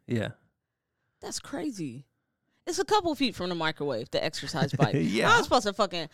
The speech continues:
Speaker 2: how I'm supposed to exercise next to the damn microwave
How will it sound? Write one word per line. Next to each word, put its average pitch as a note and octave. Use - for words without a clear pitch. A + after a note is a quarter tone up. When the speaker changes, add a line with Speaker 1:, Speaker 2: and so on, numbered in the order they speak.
Speaker 2:
how A4+
I'm C#4+
supposed A#3
to D3+
exercise F3
next F3+
to -
the D#3+
damn D3+
microwave C#3